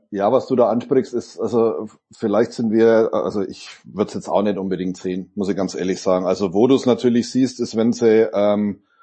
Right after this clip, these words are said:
wenn sie unten im unteren Drittel aus dieser Traverse, die du im Fernsehen von rechts nach links unten fährst und dann diese, diese lange Kurve,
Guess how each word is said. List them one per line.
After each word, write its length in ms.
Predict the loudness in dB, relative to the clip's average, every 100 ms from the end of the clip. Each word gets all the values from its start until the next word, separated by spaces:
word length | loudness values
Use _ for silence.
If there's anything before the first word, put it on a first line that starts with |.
| _ _
wenn 120 | -8 -4
sie 160 | -4
unten 320 | 0 0 0
im 120 | 0 0
unteren 260 | 2 0
Drittel 340 | 0 0 2 2
aus 220 | 2 -2
dieser 260 | -2 -2
Traverse, 520 | 0 0 2 2 2 0
die 140 | 2
du 140 | 2
im 200 | 2 -2
Fernsehen 520 | -2 0 0 0 -2 0
von 180 | -4
rechts 320 | -2 -4 -4 -4
nach 140 | 0
links 460 | 0 -2 -6 -16 -6
unten 340 | -2 -2 -4
fährst 440 | -2 4 4 4 -2
und 120 | -2
dann 120 | -2
diese, 600 | -2 -2 0 2 2 0
diese 240 | -4 -6 -2
lange 280 | 0 0
Kurve, 600 | 0 4 4 6 4 4